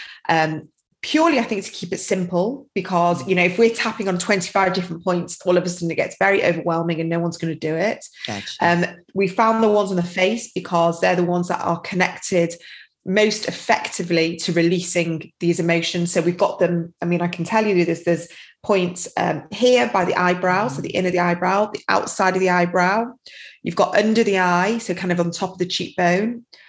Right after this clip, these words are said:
Speaker 1: underneath the nose, just above the top lip, got one on the chin, um, collarbone, so it's just underneath there,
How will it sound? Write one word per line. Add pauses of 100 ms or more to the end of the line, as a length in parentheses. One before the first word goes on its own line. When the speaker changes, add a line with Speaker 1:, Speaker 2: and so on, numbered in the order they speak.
(240)
Speaker 1:
underneath (120)
the
nose,
just
above
the
top
lip, (200)
got
one
on
the
chin, (580)
um,
collarbone,
so
it's
just
underneath
there,